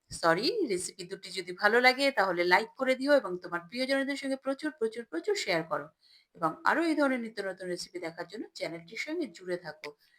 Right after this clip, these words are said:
চ্যানেলে যারা নতুন এসছো তারা চ্যানেলটিকে সাবস্ক্রাইব করে বেল আইকনটি প্রেস করে রাখো, যেন পরবর্তী নোটিফিকেশন সবার আগে তোমার কাছে পৌঁছায়।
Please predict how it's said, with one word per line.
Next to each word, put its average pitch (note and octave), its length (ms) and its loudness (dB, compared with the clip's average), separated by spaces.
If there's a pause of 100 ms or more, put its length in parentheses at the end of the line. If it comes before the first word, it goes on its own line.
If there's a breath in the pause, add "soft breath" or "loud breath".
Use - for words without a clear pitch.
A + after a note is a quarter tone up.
(240 soft breath)
চ্যানেলে B3 340 2
যারা D#4 180 6
নতুন C#4+ 260 0
এসছো C#4+ 320 0
তারা G3+ 200 0
চ্যানেলটিকে F#3 440 -6
সাবস্ক্রাইব F3+ 460 -6
করে G#3 140 -6
বেল F3+ 200 -4
আইকনটি F3+ 320 -8
প্রেস D4 260 -6
করে A#3+ 180 -4
রাখো, E3+ 340 -4
যেন A#3 160 -6 (100)
পরবর্তী B3+ 420 -2
নোটিফিকেশন C4+ 640 -6
সবার F3 320 0
আগে G#4 160 -4
তোমার F3+ 280 -8
কাছে D#3+ 260 -10
পৌঁছায়। D3 380 -14